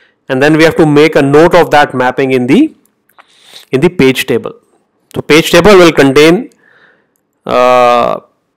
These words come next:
list of all ma-, you know, virtual to physical mappings for that particular process. So now whenever we generate, the C P U generates a virtual address,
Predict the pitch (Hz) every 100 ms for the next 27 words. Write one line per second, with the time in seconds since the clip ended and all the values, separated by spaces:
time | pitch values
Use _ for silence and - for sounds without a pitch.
0 | - 147 - - 151 - - 151 180 185
1 | 143 131 131 - 135 139 147 131 143 -
2 | 160 160 156 147 135 131 139 131 123 127
3 | 156 - - - 131 123 127 127 127 120
4 | 117 123 - 107 - - - - _ -
5 | - _ 135 190 175 160 170 165 170 139
6 | 139 135 156 151 139 - 147 156 143 135
7 | 143 139 135 131 131 143 127 123 247 -